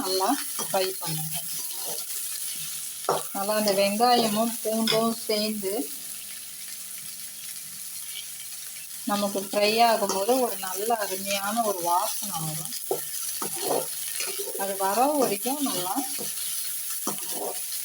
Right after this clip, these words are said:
ஃப்ரை பண்ணுங்க. ரொம்பவும் வந்து அப்படியே ரெட்டிஷாக ஆகுற வரைக்கும் நம்ம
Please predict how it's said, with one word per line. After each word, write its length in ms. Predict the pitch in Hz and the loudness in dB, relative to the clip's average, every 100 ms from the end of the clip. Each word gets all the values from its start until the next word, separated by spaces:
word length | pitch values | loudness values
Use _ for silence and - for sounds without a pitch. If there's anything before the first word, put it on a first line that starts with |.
| - - | -2 2
ஃப்ரை 180 | 214 208 208 | 2 2 2
பண்ணுங்க. 340 | 180 165 165 160 - - - - - - - - - - - - - - 220 | -2 -2 -2 -4 -4 -6 -6 -6 -6 -4 0 0 0 -4 -4 -2 -2 0 2
ரொம்பவும் 600 | 226 233 240 277 294 285 262 | 4 6 8 10 10 10 8
வந்து 280 | 226 226 247 247 240 214 | 8 6 8 8 8 6
அப்படியே 280 | - 220 226 208 | 4 4 6 4
ரெட்டிஷாக 720 | 208 208 247 247 - 254 247 208 | 2 2 4 4 6 8 8 6
ஆகுற 200 | 214 214 202 | 6 4 4
வரைக்கும் 440 | 196 196 277 302 285 | 4 2 4 6 6
நம்ம 200 | 196 | 4